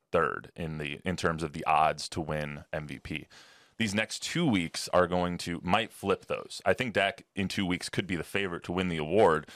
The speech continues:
just because I expect the Eagles to lose this weekend, and I expect them to lose, uh, against the Cowboys in Jerry World. So, I mean, you could see, you could legitimately see Dak Prescott be the favorite for M V P with four, four or three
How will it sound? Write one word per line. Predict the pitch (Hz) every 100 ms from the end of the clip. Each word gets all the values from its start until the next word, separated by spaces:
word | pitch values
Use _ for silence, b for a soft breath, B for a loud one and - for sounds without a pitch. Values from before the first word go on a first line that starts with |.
| B _
just | 123 -
because | 101 110 98
I | 87
expect | 85 - - 110 - - -
the | -
Eagles | 104 95 92 -
to | 87
lose | 78 90
this | 80 78 -
weekend, | 143 95 90
and | 82
I | 80
expect | 76 - 85 -
them | 78
to | 82
lose, | 80 78 73 - B B B
uh, | 87 82 73 -
against | 92 92 -
the | -
Cowboys | 90 85 82 80
in | 76 73
Jerry | 85 85
World. | 71 60 50 - b b b -
So, | - 107 101 87 - _ _ _ _ _ _
I |
mean, | 107 104
you | 156
could | 226 156
see, | - 156 113
you | 117 160
could | - 143 117 -
legitimately | 107 101 110 120 117 104
see | - 101
Dak | 87 90 -
Prescott | 90 - 87
be | 82
the |
favorite | 80 87 87 92 87 -
for | 87
M | 82
V | 85 80
P | - 82
with | 78 -
four, | - 80 76 -
four | - 101
or | 87
three | - 92